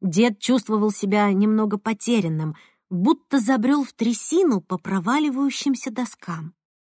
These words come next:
и решил не пренебрегать ни одним из уцелевших мостиков.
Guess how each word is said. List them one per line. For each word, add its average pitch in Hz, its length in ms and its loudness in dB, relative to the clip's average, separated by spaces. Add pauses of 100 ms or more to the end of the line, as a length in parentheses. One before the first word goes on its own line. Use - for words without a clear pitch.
(140)
и 269 120 6
решил 269 400 2
не 285 160 6
пренебрегать 262 840 2
ни 214 100 6
одним 208 540 6 (140)
из 254 160 4
уцелевших 202 640 0
мостиков. 190 680 -2